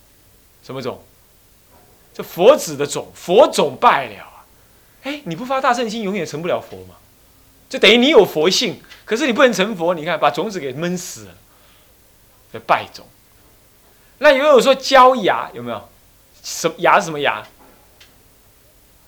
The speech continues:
生死芽，把生死芽焦了，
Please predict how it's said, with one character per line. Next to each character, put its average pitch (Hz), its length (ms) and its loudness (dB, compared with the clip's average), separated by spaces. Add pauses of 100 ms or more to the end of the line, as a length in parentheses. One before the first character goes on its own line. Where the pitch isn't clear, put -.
(200)
生 170 380 -6
死 113 400 -14
芽， 95 100 -20 (880)
把 - 160 2
生 302 280 4
死 190 180 -6
芽 156 220 2
焦 180 340 0
了， 143 140 -10